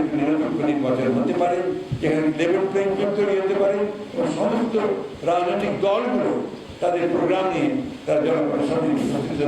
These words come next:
পারেন, জনগণ যেন সঠিক সিদ্ধান্ত নিতে সক্ষম হয়।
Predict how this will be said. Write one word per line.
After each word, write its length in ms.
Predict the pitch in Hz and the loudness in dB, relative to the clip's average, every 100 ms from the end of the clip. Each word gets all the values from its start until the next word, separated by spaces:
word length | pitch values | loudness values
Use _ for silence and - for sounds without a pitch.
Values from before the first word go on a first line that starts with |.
| 147 | 2
পারেন, 180 | 147 139 - - - - | 2 0 -2 -8 -8 -2
জনগণ 300 | 160 151 143 | 0 2 0
যেন 120 | 135 135 131 | 0 0 0
সঠিক 260 | 156 143 143 | 0 2 0
সিদ্ধান্ত 320 | 160 131 127 127 | 0 2 2 2
নিতে 180 | 127 123 - - - - | 2 2 -2 -6 -10 -4
সক্ষম 340 | 175 - - - | -2 0 0 0
হয়। 140 | 151 | 0